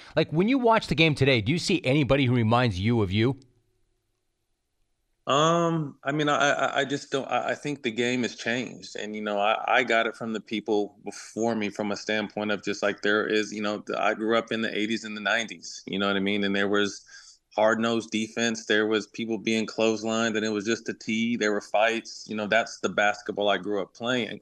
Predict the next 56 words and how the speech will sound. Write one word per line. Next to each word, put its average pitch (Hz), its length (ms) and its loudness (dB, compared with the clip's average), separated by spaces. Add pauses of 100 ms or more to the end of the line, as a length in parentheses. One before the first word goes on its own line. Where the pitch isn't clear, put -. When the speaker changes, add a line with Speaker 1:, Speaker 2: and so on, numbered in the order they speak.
Speaker 2:
uh, 92 60 -2
watching. 110 480 0 (400)
But - 100 -10
then 123 100 0
I 123 60 4
was 127 100 4
also 131 260 2
a - 20 2
football 117 260 0
player, 98 260 -2
so - 160 -6
I 101 40 0
love 107 180 0
the - 80 -10
contact 107 580 -2
and 98 80 -6
the 95 60 -6
physicality 101 880 0
of 87 80 -6
the - 80 -12
game. 90 340 -6 (460)
But 104 60 4
I 113 80 4
just 135 160 -2
think 131 160 2
that 104 160 0
the, 113 80 2
the 92 120 -2
game 110 280 0
has 117 80 -2
shifted. - 600 -6
And, 104 480 -2
you 117 80 -2
know, 107 300 -2
I'm 110 260 0
someone 110 300 -2
who 110 140 -4
played 110 360 0
and, 107 160 -6
and, 104 220 -18 (120)
and 101 140 -10
obviously, 107 540 -2
you 107 80 -12
know, 104 80 -4
hung 113 240 -6
my 98 140 0
hat 107 200 2
on 101 140 4
defense, 104 420 -4
but 98 120 0
I'm 98 100 -2
also 113 240 0
someone 104 380 -2
that 98 180 0
understands 101 640 -4
the, 95 240 2